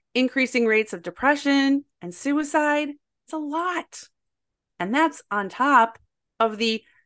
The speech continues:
now typical anxiety that many parents and kids feel about school and sports. Joining us today is Stephanie Malia Kraus, a social worker, an educator, a parent, and author of Whole Child,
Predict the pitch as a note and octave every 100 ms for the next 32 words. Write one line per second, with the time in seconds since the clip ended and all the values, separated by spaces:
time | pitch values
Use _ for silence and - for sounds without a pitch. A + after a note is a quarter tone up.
0 | _ - A3 C#4 D4 - D#4 E4+ A3 F#3+
1 | F3+ E3 E3 D#3+ D3+ D3 D3 F#3 F#3+ G3
2 | F#3+ G3 F#3 F3+ F#3 F3 G#3+ F3+ - G3+
3 | F#3+ F3 F3 F3 E3 - - F#3+ F3+ D#3+
4 | C#3+ D3 _ _ E3+ E3+ - F3 D3+ -
5 | - - - _ _ _ _ _ _ _
6 | _ _ _ _ _ _ _ - F#4 G#4+
7 | F#4 D4+ - B3 A3 G#3 G3+ - G3 -
8 | - A#3+ B3+ C#4 C#4+ B3+ G#3+ G3+ G3+ -
9 | C#3 - - - - D3 - C4+ B3+ C4
10 | B3 A#3+ A#3+ A3+ A3+ A3 - - A3+ A3+
11 | A#3 A3 G#3 G3+ G3+ F#3+ - G3+ F#3+ F#3
12 | F#3 - F3+ - F#3+ G#3+ A3+ A#3 - F3+
13 | E3 - A3+ D4 B3 G#3 G3 G3+